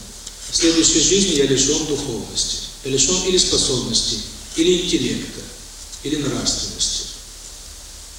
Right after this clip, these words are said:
Если я презираю людей, бедных, любовью, то есть жестоких, бесчеловечных, в следующей жизни я лишен любви. Я становлюсь негодяем и убийцей.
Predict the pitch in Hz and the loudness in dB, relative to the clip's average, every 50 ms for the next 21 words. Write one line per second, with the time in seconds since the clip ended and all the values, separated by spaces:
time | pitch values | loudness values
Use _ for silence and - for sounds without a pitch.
0 | - - - - - - - - - - - - 139 147 147 - 185 180 175 - | -18 -18 -18 -18 -18 -18 -16 -14 -12 -12 -8 -2 0 2 4 4 4 4 4 4
1 | 180 160 170 180 180 180 180 170 170 170 165 170 175 160 165 160 165 170 160 160 | 2 4 4 6 6 6 6 6 4 4 4 6 6 6 6 4 2 0 0 0
2 | 151 135 139 - 151 143 143 175 190 180 131 127 113 107 - - - - - - | -2 -2 -2 -2 -2 0 2 4 4 4 4 2 -2 -2 -4 -6 -8 -12 -14 -8
3 | - 143 143 135 123 - 147 147 - - - - 160 139 143 135 123 123 139 139 | -2 0 2 4 4 4 4 4 4 4 4 2 2 2 2 0 0 0 2 2
4 | 135 - - 147 139 139 135 123 110 95 - - - - - - - - - - | 4 4 4 4 4 4 4 2 2 2 2 2 2 0 -2 -4 -8 -12 -14 -16
5 | - - - - - - - - - - - 175 175 165 156 143 - - 147 143 | -16 -16 -16 -16 -16 -18 -14 -6 -2 0 4 4 4 4 4 4 4 4 4 4
6 | 127 160 190 196 180 156 139 123 117 135 160 170 165 151 131 - - 151 151 147 | 4 4 4 4 4 2 2 0 2 4 4 4 6 6 4 4 4 2 2 2
7 | 143 143 143 139 127 120 113 107 104 95 - - - - - - - - - - | 2 0 0 0 0 0 0 0 -2 -2 -4 -8 -12 -14 -14 -16 -16 -16 -16 -8
8 | - 135 143 147 143 143 151 151 151 175 180 156 - 147 139 143 135 131 143 151 | -2 2 2 4 4 2 2 2 2 4 4 4 2 2 4 4 4 4 4 2
9 | 147 143 147 139 135 123 - 131 110 104 - - - - - - - | 2 2 2 2 2 0 0 -2 -2 -2 0 2 2 2 2 0 -2